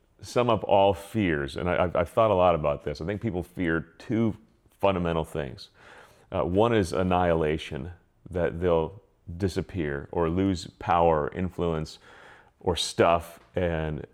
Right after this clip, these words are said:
ultimately the fear of death, right? "I, I am no more," so to speak. If you have no faith, that's how you see it. Or fear not,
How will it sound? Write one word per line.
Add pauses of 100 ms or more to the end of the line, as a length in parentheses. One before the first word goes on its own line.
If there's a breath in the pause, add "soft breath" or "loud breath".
ultimately
the
fear
of
death,
right?
"I,
I
am
no
more," (240)
so
to
speak. (100)
If
you
have
no
faith,
that's
how
you
see
it. (920 soft breath)
Or
fear (380)
not,